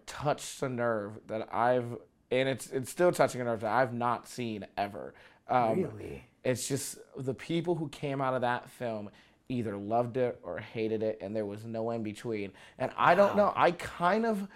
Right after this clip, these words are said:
Speaker 2: Your review seemed in between when I read it, you know?
Speaker 1: Yeah, it was, it was. I think I gave a two point five out of four to it. Um,
Speaker 2: Yeah.
Speaker 1: and that's where I was for, I didn't write about it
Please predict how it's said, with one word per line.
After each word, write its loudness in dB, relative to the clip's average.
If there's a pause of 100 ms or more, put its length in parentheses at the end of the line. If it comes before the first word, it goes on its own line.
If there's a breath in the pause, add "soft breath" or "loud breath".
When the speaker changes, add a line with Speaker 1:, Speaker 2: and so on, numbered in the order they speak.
(200 loud breath)
Speaker 2:
Your 10
review 6
seemed 0
in 6
between 0
when 2
I 0
read 0
it, -6 (140)
you -2
know? 4
Speaker 1:
Yeah, 12
it 12
was, 12
it 10
was. 12
I 10
think 4
I 10
gave 10
a 10
two -2
point 2
five 8
out 10
of 4
four 4
to 2
it. 0
Um, 4
Speaker 2:
Yeah. 6 (120)
Speaker 1:
and 4
that's 6
where 10
I 12
was 8
for, 2
I 4
didn't 0
write 4
about 4
it -2